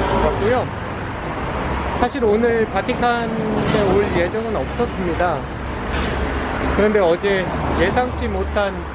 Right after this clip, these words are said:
실수로 지난주에 찍어놓은 자료들이 모두 날아갔어요, 컴퓨터에서. 참 많이 우울했는데 바티칸에 다시 오니까,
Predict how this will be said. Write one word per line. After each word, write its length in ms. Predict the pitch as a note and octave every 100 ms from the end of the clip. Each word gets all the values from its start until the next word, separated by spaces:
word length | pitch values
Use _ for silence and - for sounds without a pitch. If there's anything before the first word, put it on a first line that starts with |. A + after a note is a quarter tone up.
| - -
실수로 580 | - B3 - F#3+ E3+ E3+ C#3 - - - - F#2+ F#3+ - - - - A#3 -
지난주에 680 | G3+ A#3 A#3 G#3+ G3+ G3 F#3+ F#3 - - -
찍어놓은 720 | B3 B3 A#3 G#3+ G#3 G#3 G3+ -
자료들이 500 | F3+ G#3 G3+ F#3+ F#3
모두 260 | E3 F#3
날아갔어요, 800 | D3 D#3+ G3 F#3 - C#3 B2+ B2+ -
컴퓨터에서. 800 | G#3 G3+ - D3 C3 E3+ F3 D3 - - - - - G#3 A3 - - - - - - - - - - - -
참 140 | D3+ D3+
많이 320 | D3 E3 E3+
우울했는데 840 | D#3+ E3+ G3+ G3 E3+ E3 F3 G#3+ A#2 - - - - - - - - - - - - - - - - - -
바티칸에 420 | - B3 A#3 A3+
다시 220 | G3 F#3+
오니까, 580 | G3+ F#3+ G#3+ G3+ G3+